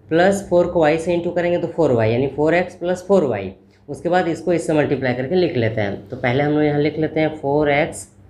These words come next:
प्लस फ़ोर वाई, और देखिए यहाँ पर फिर हम लोग फ़ोर को इससे मल्टीप्लाई करेंगे, तो फ़ोर को ज़ीरो से मल्टीप्लाई करेंगे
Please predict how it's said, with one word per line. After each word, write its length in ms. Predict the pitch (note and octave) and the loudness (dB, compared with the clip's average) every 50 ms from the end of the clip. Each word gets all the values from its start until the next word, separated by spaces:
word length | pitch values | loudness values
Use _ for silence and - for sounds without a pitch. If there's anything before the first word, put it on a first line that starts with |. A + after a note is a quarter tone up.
| - _ _ - - _ _ _ - | -20 _ _ -20 -20 _ _ _ -2
प्लस 320 | C3 C3+ C#3+ E3+ E3+ - - - - | 2 2 2 2 0 -4 -10 -10 -4
फ़ोर 180 | C3+ C3 C3+ C#3+ | 0 2 2 4
वाई, 380 | C#3+ C#3+ D3 D3+ F3 G3 A#3 A#3+ - - - _ _ _ _ _ _ _ _ _ _ _ - | 4 4 4 4 2 0 -2 -4 -8 -12 -18 _ _ _ _ _ _ _ _ _ _ _ -4
और 500 | A#2+ A#2 A#2 A2+ A2+ A2+ A2+ A#2 A2+ - - - - - _ _ _ - - B2+ | -2 2 2 4 4 2 2 0 -4 -8 -12 -20 -20 -20 _ _ _ -10 -4 -2
देखिए 300 | B2 C#3+ - - C#3+ B2 | 0 0 0 0 0 0
यहाँ 180 | A2 G2 F#2+ | 0 0 -2
पर 240 | F#2+ - F#2+ F#2 - - - _ _ _ _ _ _ - _ _ _ _ _ - - - - - _ - | -6 -8 -12 -16 -16 -20 -20 _ _ _ _ _ _ -20 _ _ _ _ _ -20 -20 -20 -20 -20 _ -2
फिर 120 | - F3+ E3+ | 0 2 4
हम 100 | F3+ F#3 | 4 4
लोग 140 | G3 F#3+ F#3+ | 4 2 2
फ़ोर 220 | - F3 F3+ F3 | 2 2 2 4
को 120 | F3 F#3 | 4 2
इससे 200 | F3 D#3+ - F#3 | 0 0 0 0
मल्टीप्लाई 420 | E3+ E3+ E3 E3+ E3+ E3+ E3 D#3+ D#3+ | 0 0 0 0 -2 0 0 0 0
करेंगे, 280 | E3+ E3 E3 E3 F3+ | 0 -2 -2 -2 -2
तो 100 | F3 F3 | -2 -2
फ़ोर 460 | E3+ - - D3+ D3+ D#3 E3 F3 F3 E3+ | -4 -4 -4 -2 2 2 4 2 2 0
को 160 | - E3+ D#3 | 0 -2 -2
ज़ीरो 240 | C#3 D3+ D#3 E3 E3 | 0 0 0 0 0
से 100 | E3+ E3 | 0 -2
मल्टीप्लाई 420 | D#3+ D#3 E3+ E3 E3 E3 D#3+ D#3+ | -2 0 -2 -2 0 0 -2 0
करेंगे 360 | E3 E3+ E3+ E3+ F3 G3+ A#3+ | 0 -2 -2 0 0 -2 -4